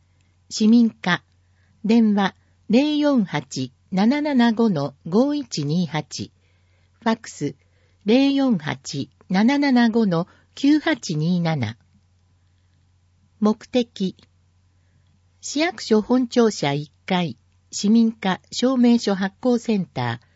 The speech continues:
ー、パスポート申請交付窓口、保険年金課の混雑緩和と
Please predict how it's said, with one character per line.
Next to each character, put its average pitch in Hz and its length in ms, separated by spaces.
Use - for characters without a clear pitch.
ー、 - 100
パ 196 140
ス - 100
ポ 262 200
ー 247 40
ト 240 140
申 214 320
請 139 400
交 233 220
付 220 160
窓 190 260
口、 123 400
保 202 140
険 240 240
年 202 280
金 175 280
課 139 260
の 196 260
混 294 240
雑 196 300
緩 196 240
和 185 120
と 160 320